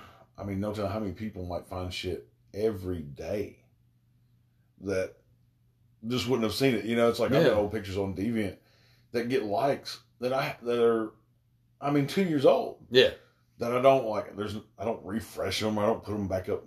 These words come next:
Speaker 1: new. I don't ed-, you know, I don't re-edit 'em or anything. So it's like, because I put 'em out, it's floating somewhere
Speaker 2: Yeah.
Speaker 1: that somebody was like, "Oh, shit."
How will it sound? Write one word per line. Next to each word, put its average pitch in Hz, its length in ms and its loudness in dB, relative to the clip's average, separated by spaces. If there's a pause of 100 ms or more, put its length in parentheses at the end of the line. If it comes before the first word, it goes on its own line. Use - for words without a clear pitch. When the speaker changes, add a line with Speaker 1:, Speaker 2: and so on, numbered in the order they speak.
Speaker 1:
new. 98 560 2
I 95 60 0
don't 101 200 -2
ed-, 90 300 -6
you 98 80 0
know, 90 100 -4
I 90 40 -4
don't 95 240 -4
re-edit 92 440 -2
'em 92 60 -2
or 90 140 -2
anything. 92 280 -6
So 101 160 -2
it's 101 100 -6
like, 98 240 0 (760)
because 104 280 -4
I 113 80 0
put 127 180 -2
'em 123 100 0
out, 135 320 4
it's - 120 -6
floating 120 480 -4
somewhere 104 920 -2
Speaker 2:
Yeah. 98 260 4 (160)
Speaker 1:
that 87 140 -4
somebody 101 560 0
was 98 100 2
like, 92 160 -4
"Oh, 123 220 -4
shit." - 400 -4